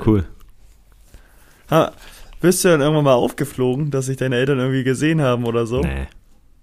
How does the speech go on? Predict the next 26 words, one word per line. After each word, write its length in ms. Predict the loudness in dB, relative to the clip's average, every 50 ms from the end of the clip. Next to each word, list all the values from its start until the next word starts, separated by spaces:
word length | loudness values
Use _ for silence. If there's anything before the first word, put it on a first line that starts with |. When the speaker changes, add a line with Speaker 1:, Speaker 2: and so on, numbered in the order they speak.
| _ _ _ _ _ _ _ _ _ -20 _ _ _ _ _ -20 _ -20 _ _ -4
Speaker 1:
Die 60 | -2
sind 140 | 0 2 2
immer 120 | 2 2
in 60 | 0 0
eine 60 | 0
andere 180 | -2 0 -2
Richtung 240 | -2 -2 -2 -2 -2
gefahren, 320 | -2 -4 -6 -6 -8 -6 -8
deswegen 300 | -8 -8 -8 -6 -6 -4
war's, 380 | -6 -6 -8 -10 -16 -18 -18 -12
war's 240 | -8 -8 -8 -6 -6
für 60 | -6
mich 220 | -6 -6 -6 -6
ein, 320 | -8 -6 -4 -4 -4 -6 -6 -8 -10 -12 -12 -16 -18 -18 -18 -18 -18 -18 -18 -20 -14 -6
war's 180 | -4 -4 -4 -2
für 60 | -2
mich 160 | -4 -4 -2
sicher, 260 | -4 -6 -4 -4 -6 -6
dass, 200 | -6 -6 -6 -4
äh, 20 | -4 -4 -2 -2 -4 -4
dass 160 | -4 -6 -6 -6
mich 120 | -6 -6
da 100 | -6 -8
keiner 260 | -6 -6 -6 -4 -4
sieht. 200 | -4 -6 -8 -10 -14 -20 -20 -20 -20 -20 -20 -20 -20 -20 -20 -20 -20 -20 -20 -20 -20 -20 -20 -20 -20 -20 -20 -20 -20 -20 -20 -20 -20 -20 -20 -20 -16 -12 -10
Speaker 2:
Okay. 460 | -10 -12 -12 -16 -20 -16 -16 -16